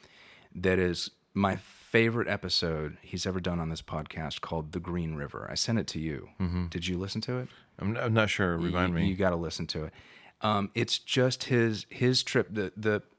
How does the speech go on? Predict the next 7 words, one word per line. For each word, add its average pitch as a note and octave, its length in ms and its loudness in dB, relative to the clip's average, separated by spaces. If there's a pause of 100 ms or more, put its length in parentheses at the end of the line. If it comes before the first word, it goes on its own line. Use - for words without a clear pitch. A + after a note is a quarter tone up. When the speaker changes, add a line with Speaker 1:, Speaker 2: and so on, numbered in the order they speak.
Speaker 1:
in A2 180 2
Utah, G#2+ 640 2 (800)
the A2 160 2
Parks A#2 400 0
Commission G2+ 420 0
gives F#2+ 240 0
out F2+ 240 2